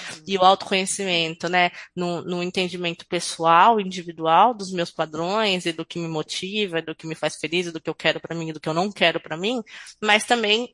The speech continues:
Speaker 2: o autoconhecimento organizacional.
Speaker 1: Uhum.
Speaker 2: Então, eu entender mesmo quais são os padrões que eu tenho na minha organização, o que que eu preciso movimentar,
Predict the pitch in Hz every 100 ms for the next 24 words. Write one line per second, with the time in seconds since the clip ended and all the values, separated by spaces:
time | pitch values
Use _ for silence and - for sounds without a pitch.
0 | - 233 247 - 196 214 233 - 254 214
1 | - 190 185 220 254 233 185 208 208 226
2 | 220 220 277 262 185 180 - 180 160 180
3 | 196 220 247 240 262 233 226 359 302 190
4 | 185 170 208 320 254 - 220 190 208 415
5 | 285 - 190 180 175 180 180 180 175 180
6 | 190 - 262 269 226 - 202 196 185 180
7 | 175 - 185 214